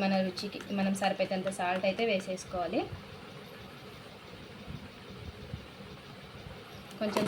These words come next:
సాల్ట్ వేసుకున్నాక అలాగే కొంచెం ఇది వేడి నూనె కాచి చల్లార్చింది వేసుకోవాలి. కొంచెం వేసుకొని బాగా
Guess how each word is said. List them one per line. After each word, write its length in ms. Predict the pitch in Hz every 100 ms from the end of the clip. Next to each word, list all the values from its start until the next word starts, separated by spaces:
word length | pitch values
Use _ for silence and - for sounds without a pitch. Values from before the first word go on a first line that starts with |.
| -
సాల్ట్ 300 | 196 202 208
వేసుకున్నాక 580 | 208 - - 196 185 185 370 508 - - - - - - - - - - -
అలాగే 320 | 196 196 196 339 320
కొంచెం 540 | 254 247 247 - 233 - - - - - - - - - - - - - - - - -
ఇది 120 | 226 226
వేడి 340 | 220 214 214 214
నూనె 280 | 226 208 247 480 523 -
కాచి 520 | 240 220 220 - 339 359
చల్లార్చింది 760 | 254 208 202 185 185 - 180 247 440 - - - -
వేసుకోవాలి. 500 | 214 202 - 190 185 180
కొంచెం 300 | 180 185 294 - - - - - - - - - - - - - - - - - - - - - - -
వేసుకొని 440 | 208 196 - 214 359 311
బాగా 180 | 226